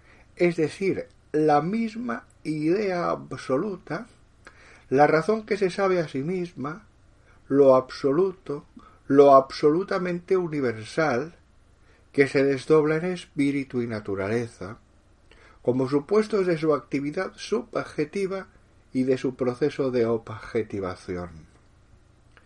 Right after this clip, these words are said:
Este tercer silogismo supera necesariamente a los dos anteriores.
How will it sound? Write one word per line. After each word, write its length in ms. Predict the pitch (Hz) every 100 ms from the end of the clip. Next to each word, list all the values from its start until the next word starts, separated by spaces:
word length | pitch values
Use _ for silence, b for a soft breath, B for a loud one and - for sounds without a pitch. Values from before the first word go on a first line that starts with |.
| b b b b b _
Este 240 | 143 -
tercer 360 | 156 156 131 151
silogismo 640 | 147 143 139 151 143 160
supera 440 | - 135 143 147 143
necesariamente 840 | 135 127 131 131 127 127 127 151
a 40 | 143
los 180 | 127
dos 200 | 117 113
anteriores. 680 | 110 107 104 104 131 120 87